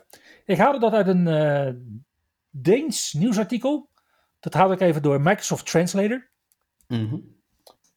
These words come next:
Speaker 1: Eh, en ik moest eventjes op Google Translator kijken wat de originele taal was, want dat vertelde Microsoft Translator me niet, want dat, ja, boeit ook helemaal niet, weet je wel. Hier is gewoon de Nederlandse vertaling.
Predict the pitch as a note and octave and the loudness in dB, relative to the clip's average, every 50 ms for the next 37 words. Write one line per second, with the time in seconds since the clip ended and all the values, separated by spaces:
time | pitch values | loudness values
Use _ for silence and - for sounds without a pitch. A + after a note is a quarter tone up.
0 | _ _ _ _ - D3+ D3+ D3+ D3 C#3+ D3 D#3+ F3 D#3 D#3+ F#3+ A#3 - G#3 G3 | _ _ _ _ -2 0 2 2 2 2 2 0 0 -2 0 0 0 2 2 2
1 | F3+ D#3 F#3 D3+ D3+ C3+ D3 A#3 A#3+ A#3 - - F#3 D#3+ D#3 F3 E3 - - F3+ | 2 2 0 -2 -2 0 0 0 0 0 0 0 0 0 2 0 -2 -2 -2 0
2 | D#3 D3+ D3+ - C#3 C3 D3+ D3+ C#3 D3+ E3 - E3+ E3 D3+ B2 D#3+ D3 C3+ C#3 | 0 0 0 -2 -4 -4 -4 -4 -4 -4 -4 -2 -2 -2 -2 -2 -2 -2 -4 -2
3 | - E3 E3 F#3 G3 A3 B3 G#3+ - - E3+ D3 D#3 D3 C#3+ C3+ - - - - | -2 -2 -2 0 -2 -4 -6 -6 -8 -8 -6 -6 -4 -2 -4 -6 -6 -10 -14 -6
4 | - C#3+ D3+ D3+ D#3+ D#3+ D#3+ F3 F3 F3 - D#3+ - F3+ E3+ D#3+ D#3 E3 D#3+ D#3+ | -4 -2 0 0 0 0 0 -2 -2 -4 -6 -8 -4 -4 -4 -2 -2 -2 -2 -2
5 | D#3+ E3+ G3 F#3+ G3 F#3 - B2+ A#2 - _ _ - D4 _ - - - - - | -2 -2 -4 -4 -6 -8 -8 -10 -10 -10 _ _ -20 -20 _ -20 -20 -6 -2 -2
6 | F#3 - - - _ _ _ _ _ _ _ C#3+ B2+ D3+ C#3+ D#3+ F3+ F#3 G3+ C4 | -2 -2 -4 -12 _ _ _ _ _ _ _ -4 -4 0 2 2 4 4 2 0
7 | - - _ E3 C#3+ - G#3+ A3+ F#3+ B2 D3+ E3 D#3+ D3+ - - D#3+ C3 C3 C3 | -2 -4 _ -8 -4 -2 -2 0 0 0 0 0 0 0 -4 -4 -4 -2 -2 -4
8 | B2 A#2 - _ _ - _ _ _ D3 D3 D3 D#3 D3+ D3 C3+ B2 A#2 - - | -6 -8 -12 _ _ -20 _ _ _ 0 2 2 2 2 2 2 0 -2 -6 -10
9 | - - C#3+ E3+ G#3 B3+ B3+ | -8 -6 -4 -4 -4 -4 -8